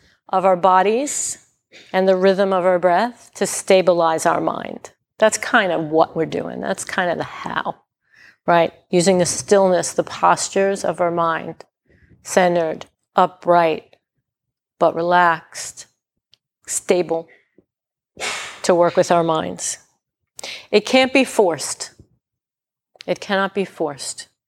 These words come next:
This is not a discipline thing.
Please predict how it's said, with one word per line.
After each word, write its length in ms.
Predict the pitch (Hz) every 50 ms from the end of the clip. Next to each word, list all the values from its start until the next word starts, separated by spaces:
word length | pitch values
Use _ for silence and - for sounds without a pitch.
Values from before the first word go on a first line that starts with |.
| _ _ - - _ -
This 140 | 185 185
is 140 | 202 190 170
not 180 | 208 202 202 202
a 60 | 202
discipline 1000 | 175 147 143 135 190 185 - 202 175 - - - 185 175 165 156 156 147 - _ _ _ _ -
thing. 420 | - - 185 160 156 - - -